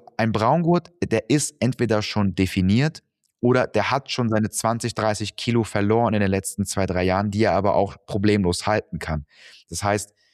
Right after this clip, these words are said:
Braungurt muss man sich in der Form verdienen, dass man es der Person selber ansieht,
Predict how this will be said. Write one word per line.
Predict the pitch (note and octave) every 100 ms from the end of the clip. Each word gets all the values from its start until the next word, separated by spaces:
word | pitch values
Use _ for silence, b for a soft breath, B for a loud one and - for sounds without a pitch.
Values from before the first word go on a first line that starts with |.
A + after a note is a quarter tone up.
| _ _ _ -
Braungurt | G#2 G#2+ A#2 D3+ C#3 D3+
muss | B2 B2
man | A#2+ A2+
sich | A2+
in | G#2 G#2
der | A#2+
Form | A#2+ A#2+ A2+
verdienen, | G#2+ G2 A2+ C3 C#3
dass | A#2 -
man | G#2
es | -
der | G#2+
Person | - G2+ A2 G#2+
selber | G#2 G2+ F#2 -
ansieht, | G2+ B2 G#2 G#2+